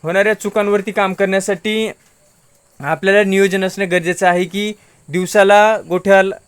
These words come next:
गोठ्याला वेळ देता आला पाहिजे. सकाळी तीन तास, संध्याकाळी तीन तास. आणि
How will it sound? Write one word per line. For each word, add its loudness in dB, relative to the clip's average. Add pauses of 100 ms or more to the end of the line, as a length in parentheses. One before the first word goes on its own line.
(240)
गोठ्याला 4
वेळ 4
देता 4
आला 4
पाहिजे. -2
सकाळी 0
तीन -8
तास, -4
संध्याकाळी 0
तीन -10
तास. 0 (580)
आणि -4